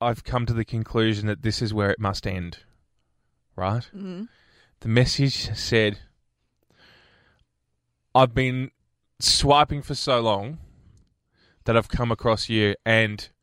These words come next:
Speaker 1: expletive, you will do." I mean,
Speaker 2: What?
Speaker 1: yeah. See, this is why,
Speaker 2: What?
Speaker 1: this is why I'm saying it's dead.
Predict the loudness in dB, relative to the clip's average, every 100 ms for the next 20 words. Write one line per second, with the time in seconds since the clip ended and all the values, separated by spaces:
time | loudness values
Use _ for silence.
0 | _ _ -10 -6 -4 -4 0 2 2 -2
1 | -6 -12 _ _ _ -8 -2 -2 -2 0
2 | 2 2 0 -8 _ -20 -20 -20 -20 -20
3 | _ _ _ _ _ _ _ -20 -18 -18
4 | -20 -20 -20 -20 _ 4 6 6 4 2
5 | 0 0 -2 -6 -20 _ _ _ _ _
6 | _ _ _ -20 -18 -18 -20 -20 -20 -18
7 | -2 2 4 4 0 -16 _ _ _ _
8 | _ _ -20 _ -20 _ _ _ _ _
9 | _ _ _ -20 -8 0 2 2 4 4
10 | 4 4 2 0 -6 -2 2 2 2 2
11 | 0 2 -2 -4 -4 -4